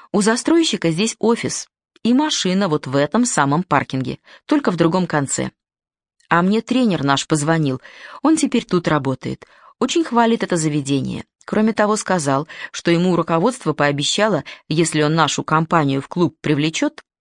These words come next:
то они и зарядку вставят в расписание в удобное для нас время». «А где Оля?» «Уже наверху. Она машину тут неподалёку на техобслуживание сдала и пешочком прибежала».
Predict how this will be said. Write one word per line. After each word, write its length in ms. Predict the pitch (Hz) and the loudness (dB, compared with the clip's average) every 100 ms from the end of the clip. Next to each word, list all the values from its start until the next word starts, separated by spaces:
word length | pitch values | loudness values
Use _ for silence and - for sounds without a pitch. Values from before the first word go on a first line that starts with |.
| _ | _
то 120 | - 180 | -2 2
они 220 | 202 254 | 4 2
и 160 | - 214 | 2 0
зарядку 520 | 180 160 170 - 247 | 2 2 0 0 -4
вставят 400 | - 147 147 143 | -2 0 0 0
в 40 | |
расписание 640 | 147 - 143 - 185 233 190 | -4 -4 -4 0 0 2 0
в 100 | 156 | 0
удобное 500 | 139 143 131 180 240 | 0 0 0 0 2
для 160 | 240 | 0
нас 240 | 185 139 - | 0 -2 -2
время». 360 | 220 180 120 - _ _ _ _ _ _ _ | 0 0 -4 -10 _ _ _ _ _ _ _
«А 120 | - 185 | -2 0
где 180 | 185 | 2
Оля?» 300 | 196 147 160 185 _ _ _ _ _ | 2 2 0 -4 _ _ _ _ _
«Уже 220 | 240 277 | 0 2
наверху. 500 | 311 311 277 254 147 - _ _ _ _ | 4 2 0 0 -2 -6 _ _ _ _
Она 240 | 214 269 | 0 4
машину 520 | 294 311 320 359 277 175 | 4 2 2 2 2 2
тут 220 | 196 165 | -2 -2
неподалёку 680 | 170 175 175 190 226 175 165 | -2 0 0 2 2 0 0
на 160 | 165 | 0
техобслуживание 840 | 165 - 226 - 233 165 165 170 170 | -2 -2 -2 0 0 0 0 0 -2
сдала 380 | 175 214 285 359 | 0 2 2 2
и 160 | 262 | 0
пешочком 540 | 277 320 175 147 - 160 | 0 0 0 -2 -2 0
прибежала». 640 | 165 175 196 151 139 | 0 0 0 0 -2